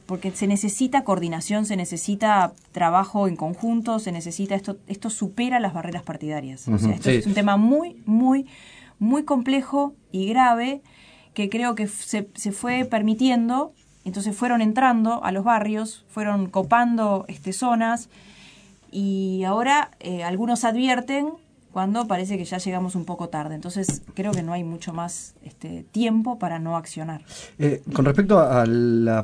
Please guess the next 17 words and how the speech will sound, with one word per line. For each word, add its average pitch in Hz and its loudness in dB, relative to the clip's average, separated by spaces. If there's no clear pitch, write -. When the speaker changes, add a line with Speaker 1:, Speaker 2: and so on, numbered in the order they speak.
Speaker 2:
función 123 4
que 143 4
tendría 117 6
la 127 8
Republicana 123 4
en 131 8
particular, 113 4
eh, 107 0
decías 127 0
con 123 6
más 135 6
personal, 147 6
unos 135 4
dos 120 0
mil 147 8
en 123 4
total, 151 6